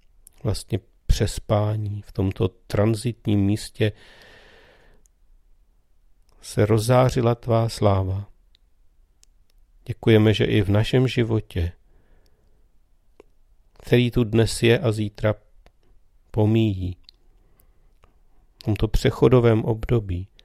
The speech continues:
na této zastávce, která se nazývá náš život, že jsi s námi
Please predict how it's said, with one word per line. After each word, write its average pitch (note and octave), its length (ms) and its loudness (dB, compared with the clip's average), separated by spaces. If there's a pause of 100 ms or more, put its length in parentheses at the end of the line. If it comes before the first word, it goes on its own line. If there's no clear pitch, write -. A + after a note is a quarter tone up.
(460)
na G#2+ 80 0
této A#2 300 0
zastávce, A2+ 1000 -2 (800)
která G#2 340 2
se - 160 -2
nazývá G#2 720 4 (840)
náš G2+ 220 0
život, F#2+ 500 -2 (1600)
že A#2 140 0
jsi - 160 -2
s - 120 -10
námi F#2+ 460 2